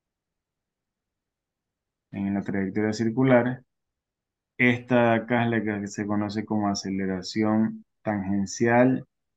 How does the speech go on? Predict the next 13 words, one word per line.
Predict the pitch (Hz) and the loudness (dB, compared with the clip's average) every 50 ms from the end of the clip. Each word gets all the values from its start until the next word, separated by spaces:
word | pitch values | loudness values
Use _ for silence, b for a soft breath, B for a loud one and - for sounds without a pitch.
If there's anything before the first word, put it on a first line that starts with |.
| _ _ _ - | _ _ _ -4
lineal | 110 110 110 107 107 110 113 113 120 123 127 127 - | -2 0 2 2 4 4 4 6 6 6 4 2 0
o | - 113 | -4 -6
azimutal, | 107 101 - - 113 110 113 113 113 117 240 - 120 - - - - - _ | -8 -6 -6 -2 0 2 2 2 2 4 6 6 6 4 2 -2 -6 -12 _
que | - 107 | -12 -10
muchas | 104 107 104 101 - 113 110 | -8 -8 -8 -6 -4 -4 -2
veces | 110 110 110 104 | -2 -2 -4 -6
le | 101 101 | -6 -8
ponen | - 107 104 107 107 110 110 - | -8 -6 -6 -4 -4 -4 -4 0
A | 131 127 127 117 | 4 4 6 6
únicamente | 113 110 110 110 110 120 120 127 135 139 131 131 113 | 6 6 4 4 4 4 4 4 4 4 2 0 -2
o | 101 101 107 | -2 0 0
A | 110 110 | 0 0
sub. | 110 - 113 104 101 | -2 -4 -6 -8 -8